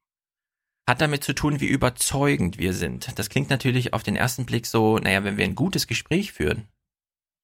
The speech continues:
herrschaftsfreier Diskurs, alle kommen zu Wort, finden es die Menschen überzeugend. Jetzt kennen wir Schäuble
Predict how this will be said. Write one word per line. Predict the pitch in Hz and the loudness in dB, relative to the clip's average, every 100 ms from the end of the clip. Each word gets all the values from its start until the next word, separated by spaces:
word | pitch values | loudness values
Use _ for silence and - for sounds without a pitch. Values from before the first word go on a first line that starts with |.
| _ _ _ - | _ _ _ -4
herrschaftsfreier | 127 - 131 - 117 | -2 -2 -2 0 2
Diskurs, | 113 110 135 117 - - | 2 0 0 0 -2 -2
alle | 101 110 | 0 0
kommen | - 113 | 2 0
zu | 107 107 | 2 0
Wort, | 123 110 - _ _ _ _ _ _ - | 2 0 -4 _ _ _ _ _ _ 0
finden | 107 135 131 | 2 2 2
es | 123 - | 0 0
die | 101 | -2
Menschen | 87 107 - | 0 0 -4
überzeugend. | 101 95 - 95 90 62 _ _ _ _ _ _ _ _ _ - | -4 -6 -4 -4 -4 -8 _ _ _ _ _ _ _ _ _ -12
Jetzt | 92 - | -10 -2
kennen | 139 180 | 0 2
wir | 95 | 2
Schäuble | 87 98 85 87 90 135 | 2 0 0 -2 -4 -4